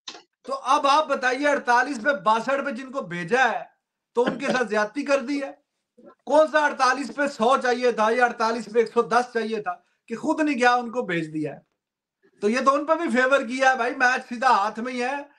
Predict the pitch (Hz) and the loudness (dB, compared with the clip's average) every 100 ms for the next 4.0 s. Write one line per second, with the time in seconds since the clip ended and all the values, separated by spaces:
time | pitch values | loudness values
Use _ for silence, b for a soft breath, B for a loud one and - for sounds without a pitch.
0 | _ 254 262 240 240 254 208 269 214 247 | _ -10 0 2 2 -2 -6 -6 -4 -2
1 | 240 247 220 220 208 220 _ _ _ _ | 0 2 2 0 -4 -8 _ _ _ _
2 | _ _ - 143 214 240 254 254 - 233 | _ _ -12 2 4 4 2 0 2 2
3 | 240 214 233 226 240 233 220 214 208 - | 2 2 0 2 2 2 0 2 0 -4